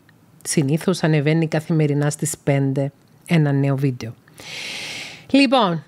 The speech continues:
έχω λάβει ένα, α, μήνυμα από έναν άνδρα,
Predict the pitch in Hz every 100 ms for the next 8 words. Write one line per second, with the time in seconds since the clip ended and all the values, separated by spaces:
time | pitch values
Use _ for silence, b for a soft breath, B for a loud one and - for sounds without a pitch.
0 | _ 277 302 302 226 185 190 180 180 185
1 | 160 b b b b - 180 175 160 151
2 | 147 139 127 127 - 151 143 143 165 151
3 | 127 123 156 - _ _ - - 160 156
4 | 202 214 156 147 127 120 117 117